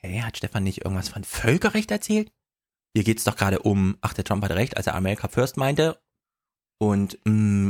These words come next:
arbeitet er jetzt mit Putin zusammen oder nicht? Weil der macht ja jetzt Sanktionen. Ach so, die kommen aus dem Kongress und so, keine Ahnung. <clears throat> Wie, welche Rolle spielt denn jetzt plötzlich das Völkerrecht?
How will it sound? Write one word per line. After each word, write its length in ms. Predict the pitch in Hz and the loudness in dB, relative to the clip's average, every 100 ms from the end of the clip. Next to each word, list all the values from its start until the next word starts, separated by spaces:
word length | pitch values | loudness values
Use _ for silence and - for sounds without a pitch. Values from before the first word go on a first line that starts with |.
| 95 | 0
arbeitet 220 | 98 123 | 0 2
er 40 | |
jetzt 120 | 110 110 | 2 0
mit 120 | - | -2
Putin 220 | 117 107 | 0 0
zusammen 340 | 95 101 120 | -2 0 0
oder 100 | 95 | 0
nicht? 240 | 98 160 - | 0 0 0
Weil 100 | 92 | 0
der 80 | 92 | 0
macht 180 | - | -2
ja 40 | 98 | -2
jetzt 140 | 90 | -2
Sanktionen. 680 | 87 90 - 120 135 147 165 | -4 -4 0 2 2 2 -4
Ach 60 | - | -4
so, 100 | 101 | -4
die 80 | 90 | -2
kommen 160 | 85 | -4
aus 60 | 85 | -6
dem 80 | 87 | -6
Kongress 320 | 87 92 - | -6 -6 -8
und 60 | |
so, 220 | 90 92 98 | -6 -6 -6
keine 200 | 85 98 | -4 -2
Ahnung. 160 | 156 _ _ _ _ - - - | -4 _ _ _ _ -20 -18 -6
<clears throat> 500 | 143 - 147 123 90 - _ _ _ | -6 2 2 2 0 -10 _ _ _
Wie, 240 | 107 139 - | -2 -2 0
welche 280 | 110 160 - | 0 2 2
Rolle 180 | 190 185 | 2 2
spielt 220 | 180 170 | 0 0
denn 60 | |
jetzt 140 | 147 - | -2 0
plötzlich 300 | 143 - - | 0 0 -6
das 180 | - - | -4 -4
Völkerrecht? 960 | - 139 208 302 - 131 101 98 - | -2 2 2 2 -2 -2 0 -4 -8